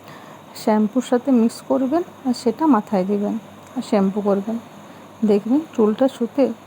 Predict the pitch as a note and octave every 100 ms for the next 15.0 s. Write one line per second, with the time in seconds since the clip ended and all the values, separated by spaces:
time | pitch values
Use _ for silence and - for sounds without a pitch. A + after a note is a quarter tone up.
0 | - B3+ B3+ E4+ E4 C4 - G#3+ A3 F#3+
1 | F#3+ F#3+ A3 - - - - - - -
2 | - - - - - - - - - -
3 | - - - D4+ - A3 - A#3 A3+ G3+
4 | G3+ F#3 G3+ G3 A#3 - - - G#3+ G#3
5 | A#3+ - G#3+ G#3+ A#3+ B3 D#4 - - C4
6 | A3 A3 G3+ A3 A3+ A#3 E4+ F4 - -
7 | - - - - - - - - G#3+ G#3
8 | A3 C4+ E4+ E4 G#3 G#3 G#3 G#3+ G#3+ A3+
9 | B3+ - A3 G#3+ A#3 A#3+ A#3 D4 - -
10 | - - - - G#3+ G#3 G#3+ A3+ B3+ E4
11 | A#3+ G#3+ - - A#3+ A#3 B3+ D#4 F4 -
12 | - - - - - - - - - -
13 | - - - - - - - - - A3
14 | G3+ G#3 D#4+ D#4+ A3+ G#3+ F#3 G3 G3+